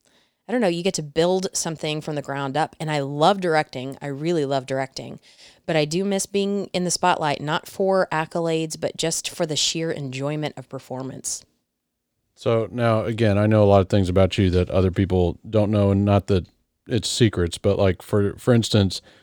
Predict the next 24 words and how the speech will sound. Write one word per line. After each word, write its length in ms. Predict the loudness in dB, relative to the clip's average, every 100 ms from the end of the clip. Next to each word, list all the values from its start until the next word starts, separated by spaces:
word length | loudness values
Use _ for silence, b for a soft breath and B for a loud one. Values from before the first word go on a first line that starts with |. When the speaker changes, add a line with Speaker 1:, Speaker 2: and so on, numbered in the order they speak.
| b b
Speaker 2:
I 60 |
think 180 | 2 6
one 180 | 6 6
thing 360 | 6 6 4 2
that 160 | 2
I 60 | 2
kinda 260 | 4 4 6
know 160 | 6
about 300 | 8 6 4
you 340 | 4 6 4 2 b b b b
that 360 | 4 6 4 2
could 160 | 2
inspire 880 | 2 0 -4 2 4 4 4 2 0 _ _ _ _ _ _ -6
other 180 | 0 0
people, 480 | 4 4 8 6 6
even 220 | 4 4
though 60 | 2
you 160 | 0
may 120 | 0 0
not 200 | 0 -2
think 220 | -4 -2
that 120 | -2
that's 220 | -2 -2
true, 280 | -2 -2 -2